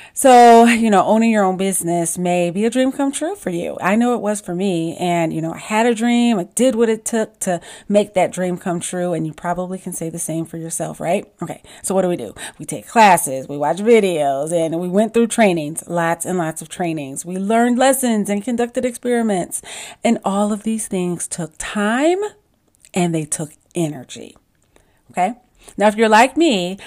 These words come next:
you were so passionate about what you were doing, you worked from sun up to sundown without even coming up for air. Oh my goodness. <laughs> And if you were like me, then you began to neglect yourself for the sake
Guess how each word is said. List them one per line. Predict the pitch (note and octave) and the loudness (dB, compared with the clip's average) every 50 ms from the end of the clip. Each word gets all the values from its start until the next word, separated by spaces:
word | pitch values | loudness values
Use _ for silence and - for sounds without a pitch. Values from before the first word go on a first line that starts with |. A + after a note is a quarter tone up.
| - - - | -18 -10 -8
you | F#3+ F3 | -6 -4
were | F3 | -4
so | E3+ - - - A#3 C4 D4 E4 F4+ F#4+ F#4+ | -4 0 4 6 6 8 10 10 10 8 8
passionate | G4 F4+ C#4 C4 A#3+ - F#3 F3 E3+ E3+ F3 - | 6 4 4 2 2 0 -2 0 2 2 0 0
about | - D#3+ E3+ E3 D#3 | 0 0 0 0 2
what | E3 F3+ G3 G#3 G#3+ | 4 4 4 4 2
you | C4+ C#4 | 0 0
were | C#4 D4 | 0 0
doing, | A#3+ A3+ G3 F#3 F#3 F3 E3+ F3 F3 | -2 -2 -2 0 0 -2 -2 -2 -4
you | D3+ D#3 F3+ | -4 -4 -4
worked | G#3+ G3+ G3+ F3+ E3 E3 E3 - - | -2 0 0 0 0 -2 -6 -10 -16
from | - - - F#3+ - | -14 -12 -12 -10 -8
sun | - - - - D3 E3 G#3 B3+ | -6 -6 -4 -2 0 0 4 6
up | A#3 G3+ G3+ - - - _ | 6 6 6 4 0 -6 _
to | - F3+ | -8 -4
sundown | D3+ - - - F#3 F3+ G3 A#3 A3 A3+ G3 F#3 F3+ F3+ F3 F3+ F3 - - - - - - | -4 -2 0 2 4 4 4 6 6 6 6 6 4 2 2 0 -2 -4 -8 -12 -12 -10 -6
without | - F3+ - - - G3+ A3 B3 - - | -6 -2 2 4 6 6 6 6 4 2
even | - G#3+ G#3+ G#3+ G#3 G#3+ G#3+ A3 | -2 -4 -2 0 0 0 0 -2
coming | - - G#3 F#3 F#3 F#3+ F#3 F3+ - | -2 -4 -4 -2 0 -2 -2 -4 -4
up | - D#3 E3 D3+ - - | -2 -2 -2 -2 -2 -6
for | - D#3+ E3 D#3+ - - | -4 -2 -2 -2 -2 0
air. | - F3 E3 D#3 C3+ - - D#3 - _ _ _ - | -2 0 0 0 -2 -4 -8 -10 -14 _ _ _ -4
Oh | E3 E3+ E3+ E3 E3+ F3 E3+ _ _ | -2 0 0 0 -2 -4 -6 _ _
my | E3 D#3+ D#3 D#3 D#3 D#3 D3 - - | -8 -6 -4 -4 -6 -6 -8 -10 -12
goodness. | - D3+ D#3+ E3 D#3 C#3 - G#2 F#2+ F#2+ - - - | -14 -8 -4 -4 -4 -4 -6 -8 -10 -8 -8 -6 2
<laughs> | - B3+ B3 A3+ G3+ B3 G3 - - - - - - - _ | 4 6 6 6 6 4 2 0 -6 -12 -12 -12 -14 -6 _
And | - A#3+ D4 E4 E4+ D#4+ D4 C#4 C4 C4+ D4 D4+ - | 4 6 8 8 8 8 8 6 6 4 4 2 0
if | - G3 - | -2 -2 -2
you | G#3+ G3+ | -2 0
were | F#3 F3+ F3 | 0 0 0
like | E3 D#3+ D#3+ D#3 - | 0 -2 -4 -4 -4
me, | E3+ D#3+ D#3+ E3 E3+ | -4 -2 0 -2 0
then | E3+ G3+ G#3+ | 0 0 0
you | A#3+ D4+ | 0 -2
began | E4+ E4 D4 D#4+ D#4+ E4 F4 E4 | -2 -2 2 4 4 4 4 2
to | - F4 | 2 0
neglect | D4+ D4+ B3+ G3 G3+ G#3 A#3 D4 E4 - - | 0 0 2 2 4 4 4 4 2 0 -4
yourself | G3+ C#4 - - F#3 F3 F3 F#3 - | -6 -4 0 2 4 4 4 4 2
for | - G3 F#3 | 2 0 2
the | E3+ D#3+ F3 | 2 0 -2
sake | - - - G#3 G3+ A3 A#3+ A#3 | -2 0 0 2 2 0 0 -4